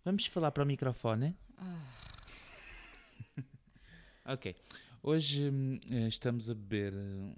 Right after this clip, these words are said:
Speaker 1: um cálice cada um de água de Alcano, hum, colheita de dois mil e vinte e um, não é?
Speaker 2: <laughs>
Speaker 1: É bom, eh, transparente. Estamos a beber água porque não nos apetecia vinho.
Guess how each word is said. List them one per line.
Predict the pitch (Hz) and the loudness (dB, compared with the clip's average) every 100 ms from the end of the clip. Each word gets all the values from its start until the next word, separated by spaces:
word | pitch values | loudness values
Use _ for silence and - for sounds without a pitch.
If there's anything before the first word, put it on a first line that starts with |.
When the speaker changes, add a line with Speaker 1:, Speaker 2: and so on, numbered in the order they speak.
| - | -6
Speaker 1:
um | 101 98 95 92 | -4 -2 -4 -6
cálice | - 98 95 95 - | -4 -4 -4 -4 -4
cada | - 95 | -4 -2
um | 95 95 92 | 0 0 -2
de | 92 95 95 - - | 0 0 0 -4 -2
água | 131 120 101 | 2 2 2
de | 92 | 2
Alcano, | 95 - 95 98 139 - _ _ - - _ - | 0 -2 -4 -2 -2 -6 _ _ -20 -20 _ -8
hum, | 208 98 101 98 98 98 - - | -4 -4 -4 -4 -6 -8 -12 -8
colheita | - 110 110 104 101 | 0 4 4 2 -6
de | 95 98 | -6 -4
dois | 98 101 | 0 0
mil | 101 101 95 | 2 2 0
e | 98 95 | -4 -6
vinte | 95 95 92 104 | -6 -6 -4 -2
e | |
um, | 123 160 _ _ - | -2 -4 _ _ 0
não | 226 | 2
é? | 190 | 2
Speaker 2:
<laughs> | 170 156 135 131 190 165 - _ _ - | -2 -6 -10 -12 -12 -12 -14 _ _ -14
Speaker 1:
É | 101 | -10
bom, | 95 98 110 135 139 | -6 -2 0 -2 -4
eh, | 101 95 95 - | -4 -4 -4 -2
transparente. | 104 104 - 101 101 110 - 131 135 - - - - | -2 -2 0 0 0 0 -2 -6 -6 -10 -20 -20 -10
Estamos | - 156 139 | -2 0 0
a | |
beber | 131 117 | 0 0
água | 101 101 | -2 -4
porque | 113 160 151 | -6 -8 -4
não | 139 | 0
nos | 131 117 | 2 0
apetecia | - - 107 | -2 0 2
vinho. | 98 95 92 | 2 0 -2